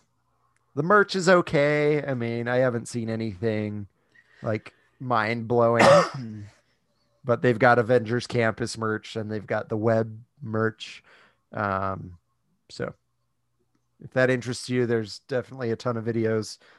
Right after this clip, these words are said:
Speaker 1: on the merch in the land. You can buy a full size Iron Man statue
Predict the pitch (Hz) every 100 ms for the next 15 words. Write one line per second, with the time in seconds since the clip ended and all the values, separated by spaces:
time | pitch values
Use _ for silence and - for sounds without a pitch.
0 | _ _ - 117 107 101 107 107 - -
1 | 110 104 104 104 107 107 104 _ _ _
2 | _ 139 147 156 127 156 156 147 - 156
3 | 143 - 147 139 139 123 - - - -
4 | - 156 151 151 147 143 143 139 143 -
5 | 143 143 143 - 147 143